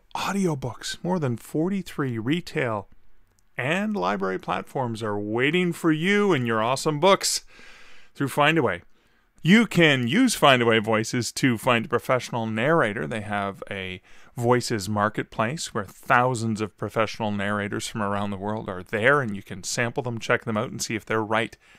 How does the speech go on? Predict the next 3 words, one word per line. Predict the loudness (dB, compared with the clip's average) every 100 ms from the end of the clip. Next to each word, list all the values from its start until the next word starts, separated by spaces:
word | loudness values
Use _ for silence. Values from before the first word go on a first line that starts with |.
| _ _ _ -20 -18 -20 -20
for | -4 0 2 0 -2 -8
your | -6 -6 -6
audiobook. | -8 -8 -10 -6 -6 -6 -12